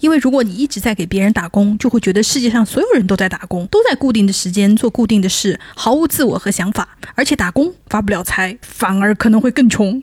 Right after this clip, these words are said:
<laughs> 怎么会这么幽默？他说，“停下来看看世界，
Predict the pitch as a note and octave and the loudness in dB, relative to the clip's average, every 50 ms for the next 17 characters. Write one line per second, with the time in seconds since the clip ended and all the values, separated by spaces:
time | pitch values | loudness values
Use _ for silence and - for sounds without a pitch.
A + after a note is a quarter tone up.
0 | _ _ - - - - - D4+ - - A4 - - A#4+ A#4+ - - A3+ A#3 A3+ | _ _ -4 -2 0 2 2 0 0 -2 -4 -4 -4 -4 -4 -2 -2 0 0 0
1 | - D4+ C#4 - - G4+ G#4+ G4 C#4+ A#3+ A#3+ A#3 A#3 B3 A#3 A3 - - - - | 0 -2 -4 -2 -4 -4 0 2 4 4 6 6 4 4 2 0 -2 -6 -8 -6
2 | - - - - C#4+ - D4+ D4+ D#4+ - - A#3+ C#4 F4+ D#4 C4 A#3 - - C4+ | -8 -6 -4 -2 0 0 2 0 0 0 2 2 2 2 2 2 0 2 2 0
3 | B3 B3+ A#3+ A3 - - A3+ - A#3 G#3+ A3 | 2 2 2 2 2 0 0 2 2 0 -2